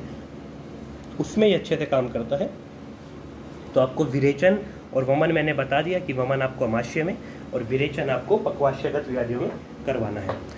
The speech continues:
उसके बाद अब थोड़ा सा और आगे बढ़ेंगे और देखेंगे कुछ चीज़ें क्या बताई गई हैं इसमें। तो इसमें थोड़ा सा आस्थापन बस्ती के बारे में बताया गया है।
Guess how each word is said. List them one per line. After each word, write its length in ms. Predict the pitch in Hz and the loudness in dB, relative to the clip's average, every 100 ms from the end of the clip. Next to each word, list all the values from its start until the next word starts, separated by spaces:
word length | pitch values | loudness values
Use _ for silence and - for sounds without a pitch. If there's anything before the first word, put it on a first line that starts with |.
| - - 180 | -12 -4 -2
उसके 240 | - 233 | 4 4
बाद 200 | 214 214 | 6 4
अब 120 | 208 190 | 2 4
थोड़ा 160 | 175 | 4
सा 160 | 180 185 - | 4 -2 2
और 160 | 151 170 | 4 4
आगे 180 | 170 175 | 4 0
बढ़ेंगे 380 | 156 147 143 262 139 | 0 0 -2 -2 -2
और 100 | 139 | -2
देखेंगे 380 | 147 143 139 143 | -2 -2 -4 -6
कुछ 180 | 139 | -8
चीज़ें 300 | - 131 120 - - - - | -6 -4 -4 -6 -10 -8 2
क्या 120 | 139 | 4
बताई 300 | 139 - 131 | 6 4 0
गई 180 | 131 131 | 2 2
हैं 80 | 131 | 2
इसमें। 200 | 139 185 | 0 -2
तो 80 | 190 | -2
इसमें 240 | 156 190 180 | 0 0 2
थोड़ा 160 | 160 | 2
सा 180 | 156 214 - - | 2 -2 -6 -8
आस्थापन 560 | 113 131 - 135 160 160 | -6 -6 -2 -2 0 0
बस्ती 300 | 156 - 170 | -2 -2 0
के 120 | 160 | 2
बारे 220 | 143 131 | 4 4
में 100 | 135 | 4
बताया 320 | 117 113 120 | 2 0 0
गया 200 | 143 147 | 2 2
है। 140 | 147 | 0